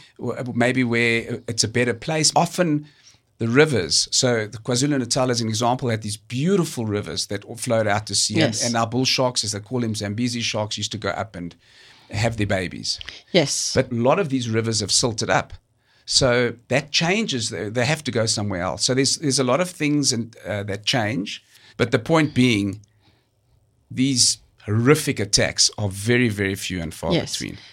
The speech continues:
Speaker 2: So that brings me to, to our story today. Um, Andrew Carter and Bruce Corby, both brilliant surfers. Andrew Carter is,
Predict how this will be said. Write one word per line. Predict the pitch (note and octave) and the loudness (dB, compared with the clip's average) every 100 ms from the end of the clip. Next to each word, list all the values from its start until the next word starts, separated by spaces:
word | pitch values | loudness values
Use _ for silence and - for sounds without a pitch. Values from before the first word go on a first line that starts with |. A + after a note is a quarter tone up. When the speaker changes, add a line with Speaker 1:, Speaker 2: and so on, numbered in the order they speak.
| - - - | -20 -20 -10
Speaker 2:
So | - | 0
that | A#2+ D#3+ | 2 2
brings | - D3 F3 D3 | 4 4 4 4
me | C3 | 2
to, | A#2 - B2 G#2+ | 2 2 2 2
to | G#2+ - A#2 G#2 - | -2 -2 0 0 -2
our | - A2 | -2 -2
story | - A2 G2+ | -2 -2 -2
today. | G2+ - D2+ F#2+ D3 - - - - | -4 -4 -2 -4 -6 -14 -20 -10 0
Um, | A#2+ A#2+ | 2 4
Andrew | - D#3 F3 | 4 4 2
Carter | E3+ D3 B2 - C3+ - _ _ _ | 0 2 2 2 0 0 _ _ _
and | G#2+ G#2+ | 0 4
Bruce | A2+ C3 - - - | 4 4 2 -6 -4
Corby, | C3+ A2+ F2 B1 - _ _ - - - - | 2 4 2 -2 -8 _ _ -20 -20 -10 4
both | A#2 D#3 - - _ _ _ _ - - | 6 6 0 -16 _ _ _ _ -10 2
brilliant | A#2 B2+ C3+ A#2+ G2+ | 6 8 6 4 2
surfers. | - D2 - - - - - _ _ - | 2 0 -6 -8 -6 -6 -10 _ _ 0
Andrew | A2+ B2+ A#2 | 2 4 2
Carter | C3 A#2+ A#2+ E3 C4+ - _ _ | 4 4 4 2 2 -6 _ _
is, | - - G#2 - | -6 -4 -2 -4